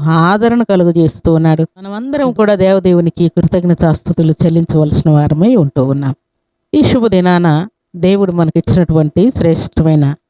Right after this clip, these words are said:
వాక్కును చదువుకుందాం. పరిశుద్ధ గ్రంథంలో నుండి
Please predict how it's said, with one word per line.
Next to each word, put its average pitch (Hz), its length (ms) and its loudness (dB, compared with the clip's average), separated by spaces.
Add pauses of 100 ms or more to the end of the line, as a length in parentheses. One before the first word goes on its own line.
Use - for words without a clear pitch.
(260)
వాక్కును 160 420 -2 (100)
చదువుకుందాం. 165 600 0 (560)
పరిశుద్ధ 170 360 -2
గ్రంథంలో 175 680 2
నుండి 196 400 -2